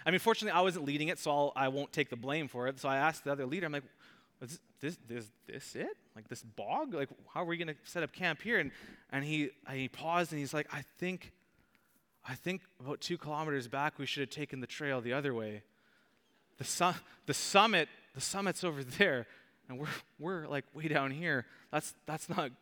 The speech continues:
good." And so it's like, I mean, like, students were losing their bags off the sides of cliffs. The whole trip was just a disaster. Like, I'm just super exhausted. And, and, you know, we have to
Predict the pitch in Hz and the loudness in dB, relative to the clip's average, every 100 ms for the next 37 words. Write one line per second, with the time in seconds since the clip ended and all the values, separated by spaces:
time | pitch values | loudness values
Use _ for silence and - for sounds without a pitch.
0 | _ - 175 156 139 139 175 147 147 156 | _ -2 2 2 0 -2 2 2 2 -2
1 | 135 - - - - 156 147 143 139 135 | -4 -8 -20 -10 4 6 6 4 0 0
2 | 131 - - - - 151 147 143 131 131 | -18 -20 -14 -10 0 4 4 2 0 4
3 | 147 147 135 127 123 135 - _ - 123 | 2 2 0 0 -2 -8 -20 _ 0 2
4 | 131 131 131 131 127 127 127 131 120 - | 4 4 2 -2 -2 -2 0 0 -2 -8
5 | - 131 127 139 165 - 143 120 110 120 | -2 -2 -2 0 -2 0 -4 -4 -8 -8
6 | 107 107 101 98 - 107 117 123 - - | -8 -4 -2 -4 -6 -6 -6 -6 -4 -2
7 | 175 151 123 120 110 - 120 110 - - | -2 0 -2 -4 -8 -8 -12 -12 -14 -4
8 | 180 139 135 139 139 139 135 131 - | 2 4 4 0 2 2 4 2 0